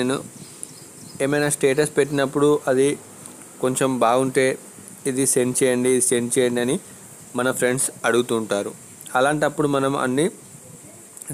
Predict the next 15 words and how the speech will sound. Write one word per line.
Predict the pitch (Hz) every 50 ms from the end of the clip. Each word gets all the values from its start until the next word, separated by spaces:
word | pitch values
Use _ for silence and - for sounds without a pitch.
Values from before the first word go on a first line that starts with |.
| - -
సెండ్ | 135 127 135 131 135
చేయాల్సి | 139 135 135 135 131 147 127
వస్తుంది. | - - - 120 107 104 107 - - - - - - - - - - - -
అలా | 131 135 143 139 135
అందరికీ | 131 131 143 147 147 156 165 151
షేర్ | - 147 135 135 135
చేయడం | - 151 143 143 143 139
మనకు | 135 139 135 143 139
వీలు | 131 127 127 123 127
కాదు | 127 135 131 131
కదా | 131 127 127 -
ఫ్రెండ్స్. | 131 131 131 139 - - - - - - - - - - - -
దానికోసం | 131 123 135 143 147 156 143 160 139 135
ఏంటంటే | 127 120 117 110 107 107 123 147 202 - - - - - - - - - - - - - 139
నేను | 131 127